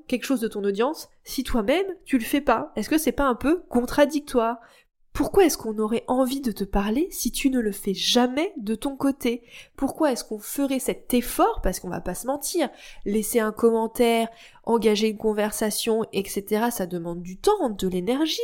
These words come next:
ça demande peut-être pour certaines personnes de sortir de leur zone de confort parce qu'elles sont timides, introverties,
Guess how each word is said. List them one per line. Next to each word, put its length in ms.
ça 120
demande 320
peut-être 260
pour 140
certaines 340
personnes 400
de 80
sortir 460
de 80
leur 240
zone 240
de 80
confort 420
parce 160
qu'elles 160
sont 160
timides, 480
introverties, 720